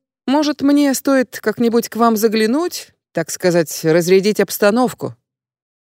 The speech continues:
Питер не стал отвечать. Ему было стыдно признаться другу, что его жена будет ему не рада. «Разве у нас не должно наступить родительское блаженство?»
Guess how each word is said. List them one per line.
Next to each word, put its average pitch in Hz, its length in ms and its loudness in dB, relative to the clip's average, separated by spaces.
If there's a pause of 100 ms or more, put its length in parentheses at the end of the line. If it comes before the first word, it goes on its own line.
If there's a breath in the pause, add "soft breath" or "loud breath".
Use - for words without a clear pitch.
(180)
Питер 247 280 2
не 226 140 4
стал 233 320 2
отвечать. 147 640 -4 (320)
Ему 208 280 2
было 220 240 2
стыдно 202 420 0
признаться 175 580 0
другу, 196 340 2
что - 280 -6
его 175 240 2
жена 180 340 2
будет 180 300 0
ему 180 240 0
не 190 240 2
рада. 135 420 -4 (1040)
«Разве 170 380 0
у 170 60 2
нас 175 220 0
не 180 120 2
должно 180 420 2
наступить 190 560 -2
родительское 180 720 0
блаженство?» 160 880 0